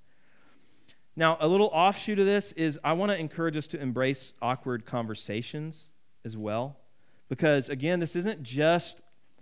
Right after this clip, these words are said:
in the context of preaching, but, but this is also the way that the church is supposed to work.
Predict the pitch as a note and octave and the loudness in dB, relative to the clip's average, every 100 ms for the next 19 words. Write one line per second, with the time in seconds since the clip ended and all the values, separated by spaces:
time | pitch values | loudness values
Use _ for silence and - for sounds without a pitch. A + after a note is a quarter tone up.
0 | - C#3+ D3+ - D#3 D#3 D3+ - A#2+ - | -10 -4 -4 -2 -2 -2 -4 -6 -6 -4
1 | E3+ - C3+ B2 B2+ - - - - - | -4 -4 -6 -4 -6 -10 -20 -20 -20 -20
2 | - D3 F#3+ G#3 G3+ F3 F3 G3 D#3+ C#3+ | -8 -4 -2 -2 2 2 2 0 0 0
3 | D3 D3+ B2+ - D#3+ D#3+ D#3+ D#3 - C#3 | 0 0 -4 -4 -4 -4 -6 -8 -6 -6
4 | - A2+ G#2 F2 - | -6 -8 -10 -12 -18